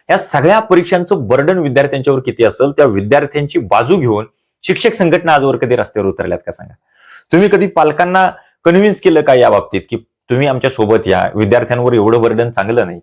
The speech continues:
विद्यार्थी फ्रेश राहिले पाहिजे, त्यांचा मूड फ्रेश राहिला पाहिजे, त्याच्यासाठी फार ओझं त्यांच्या डोक्यावरती नको, ही भूमिका शिक्षकांनी कधी घेतली का मला सांगा? एवढंच नाही, मला सांगा, दोन दिवसांपूर्वी एक बातमी होती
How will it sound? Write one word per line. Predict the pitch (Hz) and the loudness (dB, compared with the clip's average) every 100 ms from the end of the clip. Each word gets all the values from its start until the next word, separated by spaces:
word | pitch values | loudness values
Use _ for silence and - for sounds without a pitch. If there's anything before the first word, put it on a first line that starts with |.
| _ _ _ - | _ _ _ -4
विद्यार्थी | 110 120 117 135 | 0 2 2 0
फ्रेश | 135 - 131 131 | -2 -2 -2 0
राहिले | 120 101 95 | 0 0 0
पाहिजे, | - 95 | -2 -2
त्यांचा | 98 110 127 | -2 -2 -2
मूड | 117 143 147 | 0 0 0
फ्रेश | 110 95 | -2 -2
राहिला | 98 92 | -2 -2
पाहिजे, | 90 107 | -4 -4
त्याच्यासाठी | 113 120 147 147 190 196 - - - | -2 0 0 0 -2 -4 -20 -20 -4
फार | 156 | 0
ओझं | 190 135 127 156 | 2 2 2 2
त्यांच्या | 196 165 151 | 0 0 0
डोक्यावरती | 135 110 120 107 104 | -2 0 -2 -2 -4
नको, | 90 - - _ _ _ | -10 -14 -20 _ _ _
ही | - 208 | 0 2
भूमिका | 139 147 180 180 | 4 4 4 2
शिक्षकांनी | 160 127 139 127 120 | -2 -6 -4 -4 -4
कधी | 104 | -4
घेतली | 95 98 90 | -4 -4 -6
का | 87 | -4
मला | 87 85 | -2 -4
सांगा? | 85 85 - _ _ _ - | -6 -14 -18 _ _ _ 0
एवढंच | 156 202 208 | 2 4 0
नाही, | 180 | -2
मला | 160 165 | 0 0
सांगा, | 170 160 | 0 -2
दोन | 147 117 190 | 0 2 0
दिवसांपूर्वी | 180 160 160 151 151 151 | 2 0 -2 -2 0 0
एक | 123 | 0
बातमी | 110 - 135 | -2 -2 -4
होती | 98 - 110 | -4 -6 -10